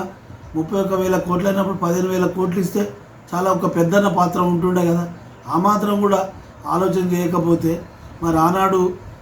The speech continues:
నెహ్రూ నాయకత్వంలో నాగార్జున సాగర్ ప్రాజెక్టు కానీ, శ్రీశైలం సాగర్ ప్రాజెక్టు కానీ, పోచంపాడు ప్రాజెక్టు కానీ ఇవన్నీ కేంద్ర ప్రభుత్వ నిధులతోనే కదా కట్టినాయి. మరి రాష్ట్రంలో ఒక్క ప్రాజెక్టు కూడా కట్టాలనేటువంటి సోయి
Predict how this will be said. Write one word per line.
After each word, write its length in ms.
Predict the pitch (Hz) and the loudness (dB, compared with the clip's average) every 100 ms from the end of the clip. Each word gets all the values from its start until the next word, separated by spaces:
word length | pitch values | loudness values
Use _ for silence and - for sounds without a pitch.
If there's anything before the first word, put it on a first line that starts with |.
| - 156 | -4 0
నెహ్రూ 240 | 165 190 190 | 2 2 2
నాయకత్వంలో 640 | 185 175 180 190 180 180 185 - - - - - | 0 2 0 2 2 2 0 -4 -18 -20 -14 -2
నాగార్జున 340 | 165 170 185 165 | 0 2 2 4
సాగర్ 200 | 175 165 170 | 4 2 2
ప్రాజెక్టు 380 | 170 170 170 165 160 | 4 4 4 2 2
కానీ, 200 | 165 165 - - - | 2 0 -4 -20 -10
శ్రీశైలం 520 | - 190 170 196 190 170 | -2 0 4 4 4 2
సాగర్ 260 | 175 175 160 | 2 2 0
ప్రాజెక్టు 320 | 165 165 156 165 | 0 0 0 0
కానీ, 200 | 160 165 165 - - - - | 2 2 0 -6 -20 -12 -2
పోచంపాడు 580 | 190 175 196 180 180 165 | 0 2 2 4 4 2
ప్రాజెక్టు 320 | 165 165 165 165 | 2 2 4 2
కానీ 200 | 160 160 165 - - - - | 4 2 0 -6 -20 -16 -8
ఇవన్నీ 240 | 202 202 175 | -4 -2 -2
కేంద్ర 240 | 190 226 208 | 0 0 2
ప్రభుత్వ 300 | 196 196 180 180 | 2 2 4 6
నిధులతోనే 460 | 165 202 208 202 175 156 | 6 4 2 0 2 2
కదా 180 | 151 165 175 | 2 0 0
కట్టినాయి. 360 | 165 170 - - - - - - | 0 0 -2 -10 -20 -20 -20 -8
మరి 120 | 160 151 | -4 -2
రాష్ట్రంలో 340 | 156 196 180 170 | -2 2 2 2
ఒక్క 140 | 202 175 170 - - - | 2 0 0 -8 -20 -10
ప్రాజెక్టు 320 | 160 180 180 202 | -4 -2 0 2
కూడా 120 | 190 170 | 2 2
కట్టాలనేటువంటి 880 | 151 180 175 175 170 165 165 160 160 - - - - | 0 0 2 4 4 2 0 0 -4 -8 -20 -20 -4
సోయి 240 | 170 175 | 2 4